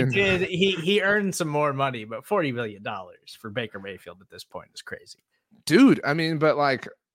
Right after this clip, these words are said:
Speaker 2: so who, I mean, maybe this is just, you know,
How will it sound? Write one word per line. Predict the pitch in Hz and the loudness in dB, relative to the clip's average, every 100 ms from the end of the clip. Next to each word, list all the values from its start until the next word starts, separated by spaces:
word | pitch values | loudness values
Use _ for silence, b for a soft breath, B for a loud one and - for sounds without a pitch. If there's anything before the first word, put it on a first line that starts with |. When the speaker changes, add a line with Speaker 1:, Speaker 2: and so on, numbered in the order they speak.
| _ _ _ _ - | _ _ _ _ -16
Speaker 2:
so | - 156 147 147 - - | 0 4 4 2 -2 -2
who, | 180 208 202 - _ _ _ _ _ _ _ | -2 -2 -6 -12 _ _ _ _ _ _ _
I | 127 | -6
mean, | 127 113 | -4 -2
maybe | 123 135 | -2 0
this | 127 - | 0 -2
is | 110 | -6
just, | 110 101 - | -8 -10 -6
you | |
know, | 120 | -4